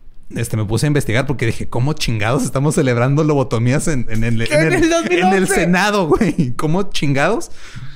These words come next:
Speaker 1: Pero este tratamiento, o sea, este tratamiento ya es así de,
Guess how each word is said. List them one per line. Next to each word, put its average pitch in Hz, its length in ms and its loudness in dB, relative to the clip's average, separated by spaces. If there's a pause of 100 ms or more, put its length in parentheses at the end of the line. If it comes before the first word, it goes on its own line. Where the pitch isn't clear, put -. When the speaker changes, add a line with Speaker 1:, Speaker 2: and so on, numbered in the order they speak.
(420)
Speaker 1:
Pero 135 260 0
este 135 180 0
tratamiento, 131 320 0
o 110 40 -4
sea, 101 220 -2
este 117 160 -4
tratamiento 123 440 -2
ya 120 220 0
es 120 100 -4
así 139 200 -4
de, 120 480 0